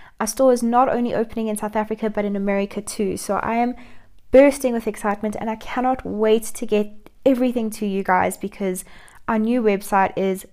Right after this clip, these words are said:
looking amazing, and there's a lot of extra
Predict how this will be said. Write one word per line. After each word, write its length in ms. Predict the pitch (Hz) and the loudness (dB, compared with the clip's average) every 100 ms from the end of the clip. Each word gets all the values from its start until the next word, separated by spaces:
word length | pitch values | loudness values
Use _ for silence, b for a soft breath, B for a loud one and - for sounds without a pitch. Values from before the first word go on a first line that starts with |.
| - | -10
looking 580 | 208 208 220 220 254 254 - | -2 0 0 2 0 0 -4
amazing, 720 | 220 202 151 170 160 160 170 | -2 0 -2 -4 -2 -2 -4
and 400 | - 170 170 165 B B B B B - | -4 -2 -2 -6 B B B B B -6
there's 200 | 214 208 | 0 0
a 60 | 208 | 2
lot 300 | 202 208 214 | 6 8 8
of 240 | 226 214 - - - - _ _ - | 6 0 -6 -20 -20 -20 _ _ 0
extra 480 | 302 - - 254 | 0 0 2 2